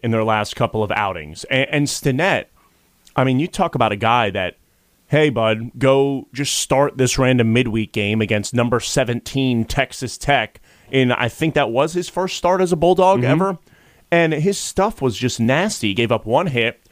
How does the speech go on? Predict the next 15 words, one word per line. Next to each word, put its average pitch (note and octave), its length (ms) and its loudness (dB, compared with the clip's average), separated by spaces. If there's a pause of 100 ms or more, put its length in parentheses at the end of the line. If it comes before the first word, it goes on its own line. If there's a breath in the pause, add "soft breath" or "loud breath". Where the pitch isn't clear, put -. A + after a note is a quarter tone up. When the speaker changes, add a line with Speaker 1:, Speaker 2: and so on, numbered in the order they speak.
(300 soft breath)
Speaker 1:
he D3 80 4
had C#3 100 2
twelve D#3+ 320 -6
strikeouts, A#2 680 -2 (220 loud breath)
was C#3 100 0
striking E3+ 340 0
out D#3+ 180 0
guys C3+ 300 -2
on C3 220 -4
unbelievable D3 640 0
breaking B2+ 400 0
pitches G#2 340 -2
left B2+ 220 0
and G#2+ 120 -2
right. B2 320 0